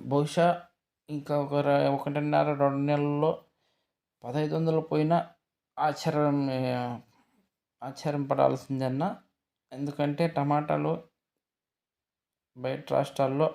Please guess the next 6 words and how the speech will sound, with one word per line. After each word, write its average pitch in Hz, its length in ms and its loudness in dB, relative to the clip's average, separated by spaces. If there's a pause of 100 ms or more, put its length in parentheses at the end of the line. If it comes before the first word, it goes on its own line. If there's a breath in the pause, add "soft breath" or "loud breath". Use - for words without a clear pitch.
(120)
<clears throat> - 640 -2 (580)
చాలా 127 320 0
డిమాండ్ 131 400 0
ఉంది 127 200 -2
కాబట్టి, 127 380 -4 (760)
అందుకనేసి 143 540 -2